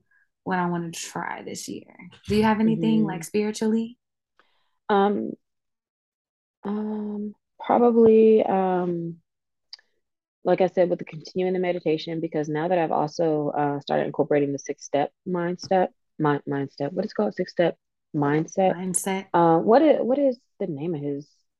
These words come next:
Speaker 2: I forgot the exact name of, like, his meditation, but, um, that one is good because it's more of, like, a visualization and a guide. So
Speaker 1: Mm-hmm.
Speaker 2: you go through,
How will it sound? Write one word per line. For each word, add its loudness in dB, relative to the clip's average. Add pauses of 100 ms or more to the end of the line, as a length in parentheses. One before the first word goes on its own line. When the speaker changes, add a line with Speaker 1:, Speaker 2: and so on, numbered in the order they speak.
(100)
Speaker 2:
I -16
forgot 0
the 0
exact 2
name -2
of, -4
like, -4
his -4
meditation, -4
but, 0
um, -2 (840)
that 8
one 4
is 2
good 4
because -2
it's -10
more -2
of, -4
like, -4
a -4
visualization -4
and -6
a -8
guide. 0
So 2
Speaker 1:
Mm-hmm. -
Speaker 2:
you 6
go 6
through, 0